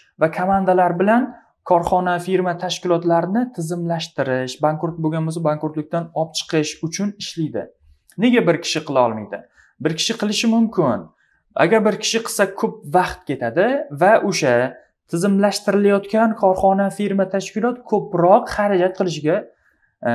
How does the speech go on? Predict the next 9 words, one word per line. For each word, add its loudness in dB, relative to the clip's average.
olib 4
kelishi -2
mumkin. -8
O'shaning -2
uchun -2
alohida 2
gruppa-gruppa -2
qilib -4
ishlanadi. -14